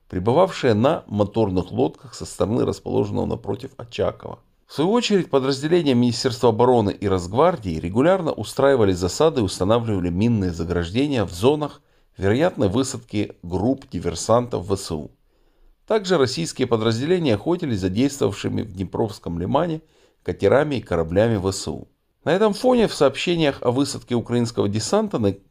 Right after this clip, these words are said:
Кенбургский полуостров принципиально нет ничего невозможного. А вот информация о контроле всего полуострова В С У является чистым вбросом. Несколько Д Р Г при всём желании не смогут занять и удерживать огромную площадь.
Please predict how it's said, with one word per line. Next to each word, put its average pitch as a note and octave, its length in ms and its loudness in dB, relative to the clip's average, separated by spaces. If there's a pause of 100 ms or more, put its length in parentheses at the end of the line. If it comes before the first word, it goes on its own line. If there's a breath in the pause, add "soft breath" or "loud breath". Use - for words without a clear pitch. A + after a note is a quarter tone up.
(120)
Кенбургский A2 560 -2
полуостров G2 680 -4
принципиально F3 560 -4
нет C#3+ 320 0
ничего C#3 560 0
невозможного. F#2+ 800 -2 (400)
А - 80 -4
вот D3 160 0
информация F3 640 0
о - 20 -4
контроле D#3 640 0 (480 soft breath)
всего D#3 540 2
полуострова A2+ 720 2
В G#2+ 120 0
С A#2 140 -6
У F#3 160 0
является C3+ 480 2
чистым D#3 540 -6
вбросом. A#2+ 580 0 (320)
Несколько F#3+ 500 2
Д B2+ 180 4
Р C3+ 100 4
Г F#3 180 4
при C#3+ 160 -2
всём C#3+ 260 -2
желании D#3 480 2
не A#2 240 2
смогут D3 540 0
занять A#2 420 2
и G#2 40 -4
удерживать A2+ 580 -2
огромную G#2 500 0
площадь. - 540 -8